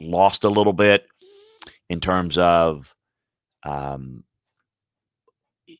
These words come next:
y-, you know, I think people understand smarts and intelligence, but being able to absorb and pick things up,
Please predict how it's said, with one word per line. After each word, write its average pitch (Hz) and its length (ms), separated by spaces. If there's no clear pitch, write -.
y-, 101 180
you 104 180
know, 98 80
I 90 80
think - 220
people 98 280
understand 101 640
smarts 98 400
and 92 100
intelligence, 90 640
but - 180
being 107 240
able 104 200
to 98 60
absorb 92 520
and 85 120
pick - 220
things 95 320
up, 90 320